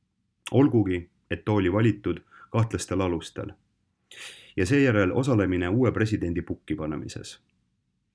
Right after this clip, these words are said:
Kuid säärane sekkumine on äärmiselt kahjulik, sest see on süvendanud kujutlust Hondurasest kui läbikukkunud riigist. Ehk siis esimene eesmärk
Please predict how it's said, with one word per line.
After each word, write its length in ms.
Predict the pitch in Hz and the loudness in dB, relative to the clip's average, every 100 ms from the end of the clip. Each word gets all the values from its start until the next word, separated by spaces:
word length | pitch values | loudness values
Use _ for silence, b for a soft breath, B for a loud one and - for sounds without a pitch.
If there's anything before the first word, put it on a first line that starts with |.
| _ | _
Kuid 140 | 107 | 0
säärane 320 | 104 131 110 98 | 2 2 2 2
sekkumine 580 | 131 - 98 90 87 85 - | 0 0 0 0 -2 -6 -2
on 140 | 104 | 2
äärmiselt 380 | 123 98 85 - | 2 2 -2 -2
kahjulik, 520 | 131 127 90 82 - b b b | -2 0 0 -2 -8 b b b
sest 200 | - 101 | -4 -2
see 60 | - | 0
on 60 | 98 | 0
süvendanud 460 | 139 135 98 90 - | 2 2 2 0 0
kujutlust 400 | 127 117 87 - | 0 0 -6 -6
Hondurasest 600 | 92 117 131 92 85 - | -2 0 2 0 -2 -6
kui 120 | - 98 | 0 2
läbikukkunud 640 | 113 87 - - 85 82 | 2 0 -4 -6 -6 -2
riigist. 500 | 87 85 69 - - _ _ _ _ _ B B - | -2 -4 -8 -12 -20 _ _ _ _ _ B B -6
Ehk 120 | 113 | -2
siis 140 | 107 | 2
esimene 420 | 127 147 104 98 127 | 2 4 2 2 2
eesmärk 500 | 117 - 85 - | 0 -2 -6 -8